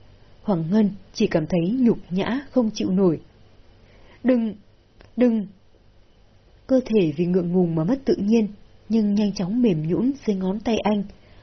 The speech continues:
rõ ràng muốn cự tuyệt, lại không có chút lực ngăn cản động tác của anh. Cô không biết rốt cục thực sự mình không thể dùng lực, hay là vốn dĩ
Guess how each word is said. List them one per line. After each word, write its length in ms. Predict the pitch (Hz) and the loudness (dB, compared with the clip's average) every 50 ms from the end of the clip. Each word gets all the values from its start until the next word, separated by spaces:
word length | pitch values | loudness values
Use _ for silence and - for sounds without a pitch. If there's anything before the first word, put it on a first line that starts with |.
| - - | -16 -8
rõ 160 | - - - 262 - | -4 -4 -4 -2 -2
ràng 280 | 247 214 185 165 165 | -2 -2 0 0 0
muốn 220 | 170 175 185 233 277 | 0 0 0 -2 -2
cự 200 | - - 185 180 180 | -2 -2 -2 0 2
tuyệt, 200 | - 202 175 170 - - - - - - - - | 2 2 2 2 -2 -16 -20 -20 -20 -18 -8 -2
lại 180 | 226 214 - - - | -2 -2 -2 -4 -6
không 220 | - 240 240 220 | -4 -4 -2 -2
có 100 | - 247 | -2 -2
chút 180 | 233 - 311 311 | 0 0 0 2
lực 220 | - 196 180 156 - - - - - | 2 2 2 2 0 -6 -16 -10 -6
ngăn 120 | 226 220 190 185 | -6 -6 -4 -2
cản 260 | - 190 160 143 143 | -2 -2 -2 -2 -2
động 140 | 165 175 180 - - | -2 -2 -2 -2 -2
tác 220 | 247 285 285 - | -4 -4 -2 -2
của 100 | - - | -4 -2
anh. 220 | - - 208 202 185 - - - - - - - - - - - - _ - - - - - - - - - - - - - - | 0 0 -2 -2 -4 -8 -14 -20 -20 -20 -20 -20 -20 -20 -20 -20 -20 _ -20 -20 -20 -20 -20 -20 -20 -20 -20 -20 -20 -20 -14 -6
Cô 180 | - 220 202 190 | 0 0 0 0
không 220 | - - 196 190 | 0 -2 -2 0
biết 160 | 190 240 285 277 - - | 2 2 0 0 0 0
rốt 100 | 269 269 269 - | 0 0 2 0
cục 180 | 226 202 165 - - - - - - | 0 0 0 -2 -14 -20 -20 -8 0
thực 120 | - 220 220 - - - | 0 0 0 -2 -8 -2
sự 160 | 226 226 - | -2 -2 0
mình 200 | - 190 196 185 | 0 -2 -2 -2
không 220 | 165 - - 262 240 | -4 -4 -6 -6 -4
thể 160 | - - 214 156 147 - | 0 0 0 0 0 -4
dùng 180 | 202 180 175 | -4 -2 0
lực, 140 | 185 185 170 175 - - - - - - - - - | 0 0 0 -2 -6 -20 -20 -20 -20 -20 -20 -18 -8
hay 160 | - 247 240 | -4 -2 -2
là 260 | 214 214 190 175 165 | 0 0 -2 -2 -4
vốn 220 | 147 151 180 180 175 | -2 -2 -4 -4 -4
dĩ 160 | - - | -4 -2